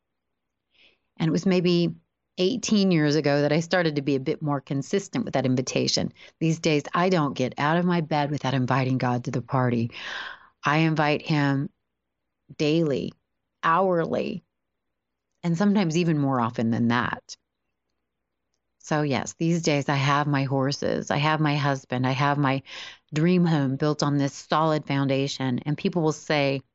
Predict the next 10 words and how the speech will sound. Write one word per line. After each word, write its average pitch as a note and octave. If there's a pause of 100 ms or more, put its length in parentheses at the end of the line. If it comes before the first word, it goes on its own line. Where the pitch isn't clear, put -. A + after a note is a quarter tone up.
(480)
"Well, D3+
it's -
not -
fair. C3 (1120)
You D#3+
have D3
that C3
and C#3
I B2+
don't." C3+